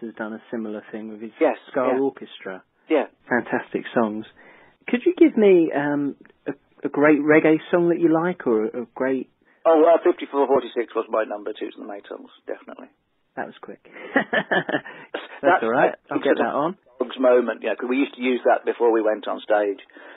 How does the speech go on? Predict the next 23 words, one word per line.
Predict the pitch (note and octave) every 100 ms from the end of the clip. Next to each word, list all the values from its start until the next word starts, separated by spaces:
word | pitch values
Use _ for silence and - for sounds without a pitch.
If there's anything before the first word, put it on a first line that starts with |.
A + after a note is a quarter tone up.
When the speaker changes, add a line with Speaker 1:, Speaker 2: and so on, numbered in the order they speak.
| -
Speaker 2:
But | B2+
it's | C3 -
just | D3+ -
such | - A2+
a | -
fantastic | - E2+ G#2+ - - -
song. | E2 E2
It's, | - -
and | -
it's | A2 -
just, | - -
the, | A2+
the | G#2+ A2+ G2+
groove | A#2+ A#2+ A2+ -
is | -
just, | - - _ _ _ _ _
you | - A#2
know, | G2+ - G#2+ -
I, | G#2+ A#2 A#2
I |
defy | A#2+ A#2 B2 A#2+ A2+ -
anyone | C3+ B2 A2 G2 G#2+ - - _ _ -
to | A#2